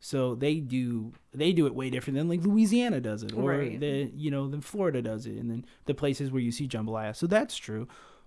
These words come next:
Speaker 1: but it, it's, it's, there is a thing that's like, you know the difference between gumbo and jambalaya. You know the
Speaker 2: Right.
Speaker 1: difference between jambalaya and some disgusting rice dish, you know?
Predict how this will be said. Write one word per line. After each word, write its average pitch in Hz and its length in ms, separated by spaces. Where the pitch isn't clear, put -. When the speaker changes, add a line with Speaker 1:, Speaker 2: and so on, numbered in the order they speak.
Speaker 1:
but 123 320
it, 151 180
it's, 165 360
it's, 156 240
there 180 160
is 160 120
a 147 60
thing 175 300
that's 143 180
like, 131 180
you 165 120
know 151 180
the 139 120
difference 131 300
between 127 360
gumbo 120 340
and 117 100
jambalaya. 117 460
You 123 80
know 135 120
the 143 40
Speaker 2:
Right. 139 80
Speaker 1:
difference 143 260
between 135 380
jambalaya 143 560
and 131 100
some 131 380
disgusting 143 560
rice 127 300
dish, 113 400
you 120 80
know? 123 180